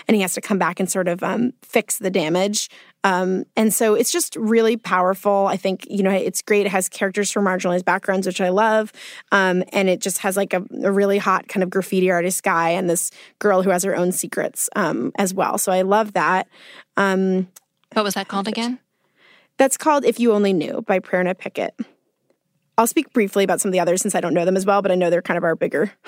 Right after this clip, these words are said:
Speaker 1: <laughs> books. Um,
Speaker 2: Okay.
Speaker 1: We also have one coming out in January called Rogue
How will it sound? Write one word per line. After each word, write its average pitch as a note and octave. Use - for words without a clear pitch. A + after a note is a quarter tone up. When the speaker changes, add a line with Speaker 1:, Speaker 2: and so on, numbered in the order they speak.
Speaker 1:
<laughs> -
books. -
Um, A3+
Speaker 2:
Okay. E3+
Speaker 1:
We C#4
also D#4
have D#4+
one C4
coming B3
out A3+
in G3+
January G3+
called G3
Rogue G3